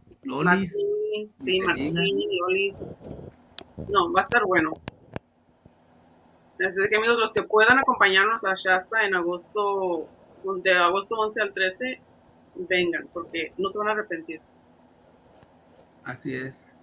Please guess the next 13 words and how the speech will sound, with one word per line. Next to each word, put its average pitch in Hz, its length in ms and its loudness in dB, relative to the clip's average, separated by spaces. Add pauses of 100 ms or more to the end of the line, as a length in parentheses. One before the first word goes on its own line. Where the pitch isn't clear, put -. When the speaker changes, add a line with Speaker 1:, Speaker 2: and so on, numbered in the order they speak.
(480)
Speaker 2:
Ujú. 175 380 -6 (560)
Y 180 60 0
ahorita 185 240 2
van 208 160 6
a 208 40 8
Speaker 1:
Vamos 202 140 4
a 185 40 2
hacer 170 80 2
Speaker 2:
ver. 175 80 4
Speaker 1:
muchas, 185 400 -2 (160)
muchas 160 280 -2
cosas, 165 360 -4
talleres, 151 680 -4